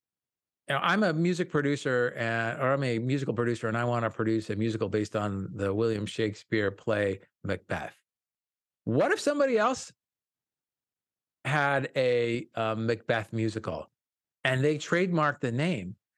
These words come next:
Does that mean that I can't use Macbeth the musical, or I can't use Macbeth the new musical? How am I going to convey to the theater goers that this is a musical about Macbeth?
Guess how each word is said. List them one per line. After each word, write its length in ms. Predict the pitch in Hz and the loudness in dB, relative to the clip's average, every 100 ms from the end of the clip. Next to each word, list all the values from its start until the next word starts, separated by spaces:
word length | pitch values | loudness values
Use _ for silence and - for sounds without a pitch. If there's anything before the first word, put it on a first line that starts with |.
| _ | _
Does 160 | 156 147 | 0 4
that 280 | 165 220 190 | 2 2 2
mean 360 | 185 196 240 247 | 2 2 0 2
that 220 | 165 151 | 0 0
I 180 | 147 175 | -2 -2
can't 400 | - 185 185 151 | 0 0 0 0
use 520 | 143 160 175 190 165 _ _ - | 2 2 2 0 -4 _ _ -4
Macbeth 480 | 127 135 139 147 160 | -2 0 0 0 0
the 80 | 160 | 0
musical, 460 | 135 139 180 220 | 2 0 0 0
or 260 | 226 226 156 | 2 2 0
I 80 | 127 | -2
can't 320 | - 151 160 | -2 -4 -2
use 260 | 156 147 127 | 0 0 0
Macbeth 640 | 123 120 110 135 202 - _ _ _ - | -4 -2 0 2 0 -4 _ _ _ -4
the 100 | 127 | 0
new 180 | 139 180 | 2 2
musical? 600 | 196 202 214 233 247 262 _ _ _ _ | 0 0 -2 -2 -2 -4 _ _ _ _
How 360 | - 196 262 285 | -2 0 2 2
am 120 | 269 | 2
I 200 | 254 247 | 0 0
going 320 | 196 208 214 | 0 0 2
to 80 | 196 | 0
convey 600 | 185 165 147 160 165 165 | 0 0 2 2 2 0
to 520 | 160 160 151 147 147 - _ - | -2 -2 0 2 0 -4 _ -8
the 60 | 135 | -2
theater 320 | 180 190 160 | 0 2 2
goers 420 | 117 110 113 117 | 2 2 2 0
that 160 | 127 123 | -2 0
this 140 | 147 | -2
is 80 | 151 | 0
a 60 | |
musical 480 | 135 143 135 139 123 | 0 0 -2 0 0
about 340 | 110 117 120 - | 0 -2 -2 -6
Macbeth? 500 | 98 117 110 - | -4 -2 -2 -6